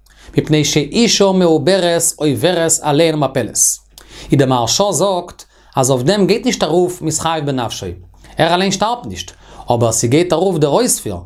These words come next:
ווען דא מוי בראשו מיינט צו זאגן, אז דער דם פון דעם נפל, דא מוז נישט מאפלען,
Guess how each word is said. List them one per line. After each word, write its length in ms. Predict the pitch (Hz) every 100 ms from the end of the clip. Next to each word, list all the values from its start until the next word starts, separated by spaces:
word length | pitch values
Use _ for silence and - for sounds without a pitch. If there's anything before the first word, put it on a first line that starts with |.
| -
ווען 120 | 127 117
דא 80 |
מוי 240 | 185 214 208
בראשו 380 | 180 196 233 170
מיינט 180 | 185
צו 80 | 185
זאגן, 300 | 175 233 190 117 - - -
אז 100 | 120
דער 100 | 117
דם 320 | 107 185 220
פון 120 | - 143
דעם 180 | 127
נפל, 300 | 139 220 -
דא 120 | 127 156
מוז 180 | 160
נישט 100 | 156
מאפלען, 480 | 156 165 175 254 208